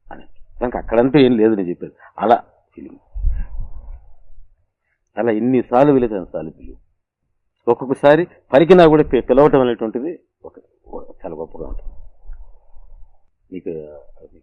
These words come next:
చాలా మందికి అనుభవం అయిందో లేదు, ఊరికే పిలుస్తుంటాం. బెస్ట్ ఎగ్జాంపుల్ is నా, నాది శృతి. "శృతి, శృతి డాడీ" అంటది.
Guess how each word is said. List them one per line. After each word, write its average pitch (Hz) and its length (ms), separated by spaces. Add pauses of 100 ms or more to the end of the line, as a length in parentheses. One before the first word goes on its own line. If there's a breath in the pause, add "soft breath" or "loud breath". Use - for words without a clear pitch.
(180)
చాలా 76 120
మందికి 87 240
అనుభవం 104 240
అయిందో 92 200
లేదు, 71 260 (1400)
ఊరికే 190 280
పిలుస్తుంటాం. - 460 (960)
బెస్ట్ 101 220
ఎగ్జాంపుల్ 107 380
is 101 140
నా, 90 300
నాది 90 140 (340)
శృతి. - 360 (800)
"శృతి, 143 280
శృతి 123 160
డాడీ" 107 320
అంటది. - 260